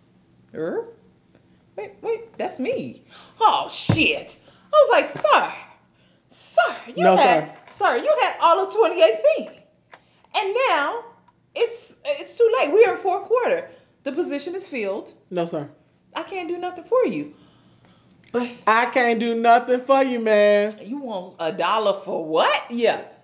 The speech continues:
Speaker 1: So, um, I, I haven't let him down easily yet, but I have told him that it's probably not going to happen. But I thought it was very interesting. And now you're, now you interested? Yeah, but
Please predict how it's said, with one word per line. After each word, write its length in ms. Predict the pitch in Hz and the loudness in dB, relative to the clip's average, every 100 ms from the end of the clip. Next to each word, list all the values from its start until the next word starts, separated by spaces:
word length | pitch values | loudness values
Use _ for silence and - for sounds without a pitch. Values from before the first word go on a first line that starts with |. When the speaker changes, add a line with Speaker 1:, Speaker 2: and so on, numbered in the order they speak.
| _ | _
Speaker 1:
So, 720 | _ _ 320 302 285 285 277 | _ _ -2 2 2 2 0
um, 480 | 240 262 247 240 233 - - | -2 -4 -4 -6 -12 -16 -6
I, 240 | 214 233 - | 0 0 0
I 80 | 220 | -6
haven't 380 | 240 285 285 269 | -4 -4 -4 -6
let 160 | 262 | -6
him 180 | 269 240 | -6 -8
down 300 | 220 202 196 - | -8 -8 -8 -10
easily 420 | 214 190 185 180 | -14 -12 -12 -12
yet, 500 | 160 160 156 - 156 | -6 -4 -4 -6 -8
but 140 | 165 | -6
I 80 | 165 | -4
have 260 | 180 170 - | -6 -8 -10
told 360 | 175 165 165 | -8 -6 -8
him 260 | 165 156 143 | -10 -12 -12
that 160 | - 151 | -14 -14
it's 100 | - | -20
probably 640 | _ 147 139 147 147 151 | _ -4 -2 -4 -10 -12
not 400 | 147 135 120 156 | -8 -6 -8 -8
going 220 | 151 143 | -10 -10
to 80 | - | -14
happen. 680 | 135 98 - - 92 82 117 _ _ _ | -14 -12 -12 -14 -14 -14 -18 _ _ _
But 140 | 156 160 | -2 0
I 80 | 151 | 0
thought 260 | 151 139 | -2 -2
it 80 | 139 | -4
was 160 | 143 147 | -8 -10
very 240 | 143 135 | -8 -8
interesting. 800 | 147 147 - 143 135 135 - 147 | -10 -14 -12 -8 -6 -8 -12 -12
And 120 | 143 147 | -12 -10
now 160 | 143 | -10
you're, 240 | 147 143 - - - 160 | -10 -12 -14 -16 -16 -14
now 340 | 160 131 135 | -12 -10 -10
you 220 | 190 247 | -10 -8
interested? 580 | 269 - 359 - 403 415 - _ _ _ _ _ | -8 -8 -14 -12 -12 -12 -14 _ _ _ _ _
Yeah, 280 | 427 - - - | -10 -8 -6 -6
but 340 | - - - | -8 -8 -12